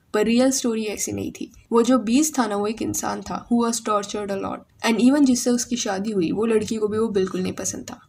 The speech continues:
तो कहानी शुरू होती है स्पेन से। फिफ्टीन थर्टी सेवन के साल में पेट्रस गोंसाल्वस पैदा हुआ था।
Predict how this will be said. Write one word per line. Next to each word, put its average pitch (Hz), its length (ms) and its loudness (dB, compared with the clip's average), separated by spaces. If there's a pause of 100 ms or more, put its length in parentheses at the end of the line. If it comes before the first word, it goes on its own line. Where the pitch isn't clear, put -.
(220)
तो - 80 0
कहानी 226 340 2
शुरू 214 280 -2
होती 196 280 -4
है 214 80 0
स्पेन 196 360 -4
से। - 160 -8 (220)
फिफ्टीन 330 380 4
थर्टी 247 220 2
सेवन 269 220 0
के 277 120 -2
साल 196 280 -2
में 180 240 -6
पेट्रस 269 480 -2
गोंसाल्वस 202 640 -2
पैदा 185 280 -4
हुआ 185 220 -4
था। - 220 -16